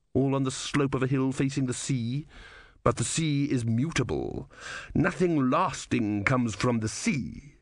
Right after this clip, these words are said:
whereas our dear citadel looks towards the high desert. And what do we see there?" Instinctively, Brother turned and looked over the rooftops to the black bulk of the desert against the sky. "I saw a flash of light,"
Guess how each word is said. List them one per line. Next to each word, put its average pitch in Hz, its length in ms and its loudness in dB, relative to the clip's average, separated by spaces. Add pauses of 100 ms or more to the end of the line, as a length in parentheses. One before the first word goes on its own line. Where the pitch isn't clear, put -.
(160)
whereas 123 840 2
our 120 200 4
dear 117 440 2
citadel 110 460 0
looks 117 360 -2
towards 113 400 2
the 104 120 0
high 113 280 2
desert. 107 560 -2 (520)
And 117 280 4
what 110 300 0
do 131 100 4
we 143 180 2
see 139 280 0
there?" 139 280 2 (1160)
Instinctively, 135 520 4
Brother 120 260 2
turned 127 320 2
and 143 120 2
looked - 320 -2
over 156 240 4
the 143 80 0
rooftops - 600 -2
to - 100 0
the 107 80 0
black 120 340 2
bulk 131 280 2
of 127 80 0
the 127 80 0
desert 117 340 0
against 98 320 0
the 107 80 -2
sky. 90 520 0 (2000)
"I 107 200 4
saw 107 280 2
a 104 60 -2
flash 110 260 0
of 101 120 0
light," 160 500 0